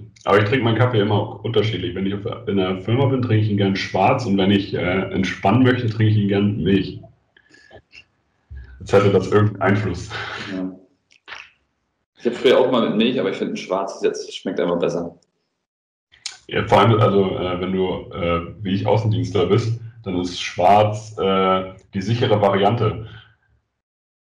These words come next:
Speaker 1: Weil du, oh, äh, wenn, ich war schon ein paar Mal bei Kunden, wo ich immer das Gefühl hatte, dass die Milch nicht mehr gut war.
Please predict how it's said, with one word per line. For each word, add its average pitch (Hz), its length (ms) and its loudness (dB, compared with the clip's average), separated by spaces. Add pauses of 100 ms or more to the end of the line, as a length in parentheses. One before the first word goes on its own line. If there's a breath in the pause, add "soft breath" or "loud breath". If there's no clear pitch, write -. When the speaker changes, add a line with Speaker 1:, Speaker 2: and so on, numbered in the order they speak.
(1400 loud breath)
Speaker 1:
Weil 107 220 -2
du, 104 240 -2
oh, 113 100 4
äh, - 240 -2
wenn, 95 220 -4
ich 82 120 -8
war 104 140 4
schon 107 140 -2
ein 101 40 -4
paar 107 160 2
Mal 107 220 2
bei 101 60 -6
Kunden, 117 340 -4
wo 98 400 0 (920 soft breath)
ich 107 140 -10
immer 104 200 -2
das 101 100 -2
Gefühl 104 320 -2
hatte, 98 100 4
dass - 100 -8
die 95 60 -6
Milch 101 200 -2
nicht 95 120 -4
mehr 90 120 -6
gut 104 180 -10
war. 87 300 -2